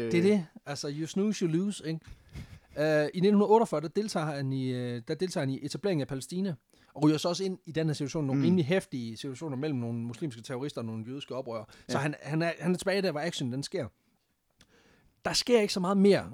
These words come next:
Speaker 2: øh, udover jeg fandt en enkelt mere spektakulær ting, han lige fik, øh,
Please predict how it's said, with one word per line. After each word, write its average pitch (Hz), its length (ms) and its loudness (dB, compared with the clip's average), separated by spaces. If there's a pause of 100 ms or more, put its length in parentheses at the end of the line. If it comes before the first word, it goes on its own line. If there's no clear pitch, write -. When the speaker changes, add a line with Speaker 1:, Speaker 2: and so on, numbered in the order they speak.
Speaker 2:
øh, 143 560 2 (120)
udover 196 320 4
jeg 156 100 -4
fandt 196 240 -4
en 156 140 -8
enkelt 143 340 -2
mere 160 220 2
spektakulær 151 600 -4
ting, 151 260 -6
han 135 100 -4
lige 147 100 -6
fik, 131 280 -10
øh, 117 320 -10